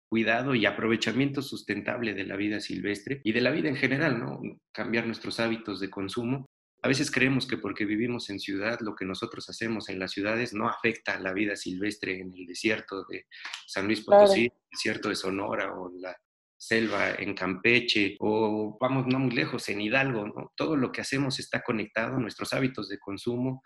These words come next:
Speaker 1: eh, están conectados, así que espero que sea un parteaguas, ¿no? El saber que si dañamos la biodiversidad, pues bueno, tenemos el riesgo de que la pasemos mal como la estamos pasando en este momento, ¿no?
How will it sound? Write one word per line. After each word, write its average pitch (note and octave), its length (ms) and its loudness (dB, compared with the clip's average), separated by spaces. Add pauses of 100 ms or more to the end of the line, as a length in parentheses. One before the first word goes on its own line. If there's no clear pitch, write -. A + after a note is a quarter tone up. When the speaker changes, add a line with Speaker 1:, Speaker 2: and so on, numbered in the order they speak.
(140)
Speaker 1:
eh, F#2+ 420 -4
están C3 300 2
conectados, A#2 880 -2
así - 260 -4
que G#2+ 560 4
espero C3+ 380 0
que A2+ 100 0
sea B2+ 200 0
un B2+ 180 2
parteaguas, G#2+ 520 -2
¿no? G#2+ 100 -6
El A2+ 80 -6
saber A2 320 0
que G#2 340 -2
si G2 800 0
dañamos A2 560 0
la F#2+ 100 -2
biodiversidad, F#2+ 800 -2
pues F#2+ 120 -8
bueno, G2+ 260 -6
tenemos A2+ 380 -4
el F2+ 100 -6
riesgo G#2 460 -6 (340)
de F#2+ 320 -4
que F#2 840 -2 (180)
la F#2+ 160 0
pasemos A2+ 380 0
mal A#2 180 0
como G2 160 -6
la F#2 80 -4
estamos G#2 340 -6
pasando G2 300 -8
en F#2+ 80 -6
este F#2+ 220 -10
momento, F#2+ 340 -6
¿no? - 180 -20